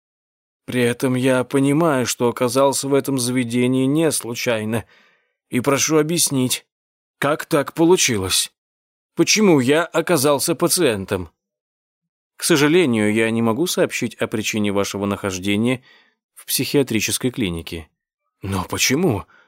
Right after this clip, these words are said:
Какова причина вашего молчания?» «Я не могу об этом говорить с вами», настойчиво повторил заведующий по слогам.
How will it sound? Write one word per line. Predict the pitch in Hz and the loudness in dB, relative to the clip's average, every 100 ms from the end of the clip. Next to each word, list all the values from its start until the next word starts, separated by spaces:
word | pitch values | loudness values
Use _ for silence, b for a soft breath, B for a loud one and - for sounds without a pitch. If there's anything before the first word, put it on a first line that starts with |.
| b b _ _ - | b b _ _ -4
Какова | 143 151 127 131 | -2 0 2 0
причина | 123 151 - 214 135 123 | 0 -2 0 0 2 2
вашего | 123 - 131 | 0 0 0
молчания?» | 139 151 - 208 123 104 98 87 _ _ _ _ _ _ - | 2 2 2 2 2 -2 -4 -6 _ _ _ _ _ _ -12
«Я | 95 98 120 143 127 - | -8 0 2 2 -2 -2
не | 127 139 147 | 0 2 4
могу | 147 151 131 143 151 120 | 4 2 -2 0 0 0
об | 117 110 107 | -2 -2 2
этом | 120 123 151 139 | 2 2 0 0
говорить | 117 123 117 113 123 120 | 2 2 2 2 0 0
с | - | -2
вами», | 107 104 101 98 98 92 - _ | 0 -2 -2 -2 -2 -4 -8 _
настойчиво | 110 110 - 120 120 - 120 | -4 -2 0 0 0 0 -2
повторил | 110 104 113 113 | -2 -4 -2 -2
заведующий | 104 107 107 113 123 120 120 | -2 0 0 -2 -2 -2 -2
по | - 113 | -2 -2
слогам. | 123 110 95 87 | -2 -2 -2 -4